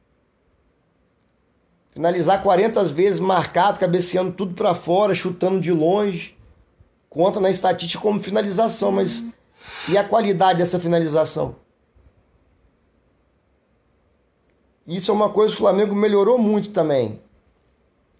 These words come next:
com a chegada do Sampaoli. O Flamengo tá finalizando menos, tá? Mas é quando finaliza, é aquela jogada limpa, boa, finalização, a chance clara.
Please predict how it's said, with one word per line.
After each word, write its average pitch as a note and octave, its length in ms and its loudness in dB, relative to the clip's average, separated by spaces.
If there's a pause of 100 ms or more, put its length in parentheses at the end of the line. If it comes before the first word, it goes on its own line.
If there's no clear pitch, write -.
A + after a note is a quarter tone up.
(120)
com C3 80 -2
a C3+ 40 0
chegada D3+ 360 -2
do D3+ 120 -6
Sampaoli. C#3+ 760 0 (960)
O A3 100 0
Flamengo G#3+ 380 2
tá A3+ 140 0
finalizando G#3 640 0
menos, F3 360 0
tá? F3 280 0
Mas F3 180 0
é F3+ 60 -2
quando F#3+ 260 -2
finaliza, E3+ 920 -2 (280)
é C#3+ 120 0
aquela F3 320 0
jogada F3 380 0
limpa, E3+ 460 -2
boa, C3+ 540 2
finalização, D3+ 720 0
a D3+ 40 0
chance E3 320 -4
clara. C#3+ 560 0